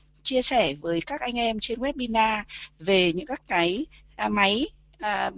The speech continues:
scanner và bạn rất là tâm đắc. À, và xin, à, nhường lời cho Huyền.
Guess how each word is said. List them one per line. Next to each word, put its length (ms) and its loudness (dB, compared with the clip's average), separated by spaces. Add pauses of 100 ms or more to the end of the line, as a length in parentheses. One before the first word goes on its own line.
scanner 500 0 (160)
và 100 -2
bạn 380 -4
rất 140 0
là 240 2
tâm 260 -4
đắc. 200 0 (500)
À, 260 -2
và 360 4
xin, 340 -2
à, 140 2
nhường 240 4
lời 440 6
cho 240 2
Huyền. 360 2